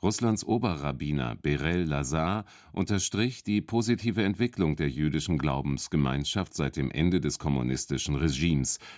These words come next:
das mehrfach antisemitische Kampagnen durchgeführt hatte.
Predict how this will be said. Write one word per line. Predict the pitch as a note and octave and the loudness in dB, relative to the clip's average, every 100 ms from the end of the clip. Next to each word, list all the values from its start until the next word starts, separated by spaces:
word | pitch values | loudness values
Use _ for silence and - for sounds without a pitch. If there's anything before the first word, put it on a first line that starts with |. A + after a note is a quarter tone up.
| - | -10
das | - - | -4 2
mehrfach | C#2+ E2 - E2 D2+ - | 2 2 -2 -4 -4 -6
antisemitische | F2 F#2 F#2 E2+ E2 D#2 E2 - D#2+ F2+ | -2 -2 -2 -2 -2 -2 -4 -6 -4 -2
Kampagnen | F#2 F#2 G2+ G2+ D2+ | 0 0 2 4 2
durchgeführt | C2 A#1+ - C#2 - C2+ - | 2 -2 -2 -4 0 -2 -2
hatte. | A#1+ A#1 G#1 | -4 -6 -6